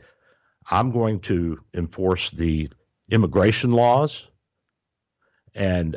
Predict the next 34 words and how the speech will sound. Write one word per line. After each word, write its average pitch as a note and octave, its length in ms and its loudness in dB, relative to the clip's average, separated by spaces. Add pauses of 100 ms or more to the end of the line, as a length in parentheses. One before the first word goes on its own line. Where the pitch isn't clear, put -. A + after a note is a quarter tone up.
(100)
I'm F2+ 200 -2
going F#2+ 280 0
to F2 300 0
put - 240 0
my F2+ 280 2
ice F2+ 340 0
agents F#2 600 -2
on D#2+ 380 0 (1700)
the F#2 100 -2
task A2+ 500 2
of E2+ 120 -4
rounding G2 420 0
up, B2+ 260 -2 (360)
especially G#2+ 540 -2
the F#2+ 160 2
illegal G2 380 2
immigrants F#2+ 420 -2
who A2 120 -2
have G2 160 0
committed F#2 400 0
crimes. A2+ 600 -2 (3250)
And F#2+ 180 2
I F#2 60 4
need G2+ 220 2
to G2+ 80 2
know G2 260 4
who A#2 180 2
these G#2+ 200 -2
people G2+ 400 -2
are G2 180 4
and F2 100 0
where F2+ 220 2
they E2+ 200 2
are." F2+ 300 0